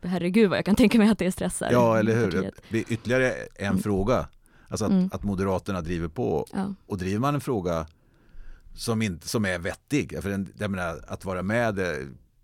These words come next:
Speaker 1: Mm.
Speaker 2: i, i nato är ju en, det kan ju ingen beskriva som helt ovettigt. Sen kan man
Speaker 1: Nej.
Speaker 2: tycka ja eller nej, men
Speaker 1: Mm.
Speaker 2: inte helt ovettigt.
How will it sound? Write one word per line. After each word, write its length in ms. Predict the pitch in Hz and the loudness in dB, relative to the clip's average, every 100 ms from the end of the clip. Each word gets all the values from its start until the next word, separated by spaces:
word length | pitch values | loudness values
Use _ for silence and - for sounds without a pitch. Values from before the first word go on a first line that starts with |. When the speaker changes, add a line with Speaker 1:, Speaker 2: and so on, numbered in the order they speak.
| - | -4
Speaker 1:
Mm. 180 | 196 185 | -2 -2
Speaker 2:
i, 240 | - 98 92 | -8 -8 -6
i 40 | |
nato 320 | 92 92 - | -4 -2 0
är 60 | 117 | 0
ju 100 | 90 | 0
en, 220 | 78 65 | -2 -6
det 120 | - 67 | -12 -6
kan 120 | 95 | -4
ju 60 | |
ingen 160 | 85 78 | -2 -4
beskriva 300 | 78 85 73 | -6 -6 -6
som 120 | 67 | -6
helt 200 | 80 69 | -6 -6
ovettigt. 600 | 82 78 92 120 - - | -6 -4 -4 -4 -8 -12
Sen 180 | - 87 | -10 -4
kan 120 | 98 | 0
man 60 | 107 | 0
Speaker 1:
Nej. 80 | 95 | 0
Speaker 2:
tycka 220 | 104 87 | -4 -4
ja 200 | 82 76 | -2 -4
eller 100 | 80 | -2
nej, 240 | 87 85 67 | -2 -2 -2
men 180 | 69 - | -6 -6
Speaker 1:
Mm. 180 | 87 | -4
Speaker 2:
inte 180 | 95 78 | -6 -4
helt 180 | 104 90 | -4 -4
ovettigt. 460 | 80 80 - - | -4 -4 -6 -10